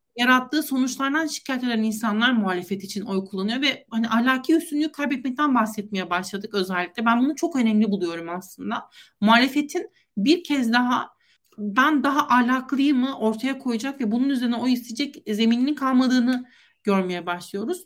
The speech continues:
Bir de bilmiyorum, bu arada sen bunlara ilişkin bir şeyler söylersin muhtemelen. Son bir şey daha söyleyeceğim. Muharrem İnce'nin işte adayla ilgili çok fazla şey konuştuk ve ben Muharrem İnce'nin adaylığıyla ilgili çok fazla kötü şey söyledim.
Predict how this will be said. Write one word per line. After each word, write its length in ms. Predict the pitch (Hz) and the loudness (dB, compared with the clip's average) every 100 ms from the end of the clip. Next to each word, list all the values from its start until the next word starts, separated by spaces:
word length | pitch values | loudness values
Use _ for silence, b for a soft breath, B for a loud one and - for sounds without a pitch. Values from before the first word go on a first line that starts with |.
| - | -8
Bir 160 | 254 359 | -2 2
de 320 | 339 277 - | 2 0 -6
bilmiyorum, 440 | - 247 254 226 214 | 2 4 6 4 4
bu 40 | |
arada 120 | 214 | 4
sen 280 | 214 254 226 | 2 2 2
bunlara 200 | 233 247 | 2 2
ilişkin 340 | 240 226 - 220 | 2 -2 -2 -4
bir 60 | |
şeyler 260 | 240 233 226 | -2 0 0
söylersin 540 | 240 220 226 233 202 | 0 0 0 0 -4
muhtemelen. 400 | 190 190 202 240 | -4 -4 -4 -4
Son 280 | 262 254 226 | -4 -2 -2
bir 40 | |
şey 200 | 214 233 | 0 0
daha 160 | 214 214 | 2 0
söyleyeceğim. 600 | 214 208 185 185 277 339 - B B B 214 | 0 -2 -2 -4 -6 -6 -10 B B B 2
Muharrem 400 | 233 254 285 311 | 4 4 2 -4
İnce'nin 520 | 349 320 302 311 302 - | -8 -2 0 2 -2 -8
işte 160 | - - | -16 -2
adayla 440 | 233 262 269 285 | 0 2 0 0
ilgili 280 | 320 254 269 | -2 -2 -2
çok 240 | 285 - | -6 -10
fazla 340 | - 240 233 254 | -6 -4 -2 -2
şey 220 | 254 247 | -2 -4
konuştuk 440 | 220 175 - - | -4 -8 -8 -6
ve 100 | 233 | -2
ben 160 | 233 233 | 0 2
Muharrem 260 | 233 233 233 | 2 2 0
İnce'nin 160 | 240 | -2
adaylığıyla 480 | 208 214 220 233 226 | 0 2 2 2 -2
ilgili 220 | 208 226 | -2 -6
çok 200 | - - | -8 -18
fazla 300 | - 190 220 | -8 -6 -6
kötü 220 | 220 208 | -8 -8
şey 200 | 202 208 | -2 -2
söyledim. 540 | 208 196 160 160 196 | -2 -4 -4 -8 -12